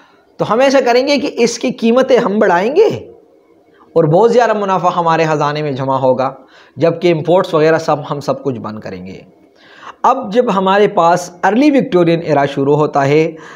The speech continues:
मैं आपको बताता हूँ कि कब से ये तकरीबन ये अर्ली विक्टोरियन जो है ये एटीन थर्टी वन से लेके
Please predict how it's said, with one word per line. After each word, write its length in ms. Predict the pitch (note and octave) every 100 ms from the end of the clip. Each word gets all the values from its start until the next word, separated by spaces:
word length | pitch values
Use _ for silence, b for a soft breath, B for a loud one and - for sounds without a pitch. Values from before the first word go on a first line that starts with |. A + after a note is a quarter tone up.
| B
मैं 100 | C3
आपको 180 | D#3+ F3+
बताता 320 | E3 D#3+ D#3+
हूँ 100 | F#3
कि 240 | D3 D#3 D#3+
कब 200 | E3+ F3
से 380 | - F3+ F3+ D#3
ये 120 | D#3+
तकरीबन 480 | D#3+ C3+ D3+ D#3 D#3+
ये 200 | D#3 -
अर्ली 280 | F3 F#3+ G3
विक्टोरियन 540 | E3+ E3 C#3+ C#3+ C#3+
जो 100 | B2+
है 160 | B2+ C3+
ये 320 | C3 C#3 - C3
एटीन 460 | B2 B2 D3 E3
थर्टी 240 | D3+ C3+ A#2+
वन 200 | A#2+ C3
से 160 | D3
लेके 500 | A#2 B2 B2 A#2+ B2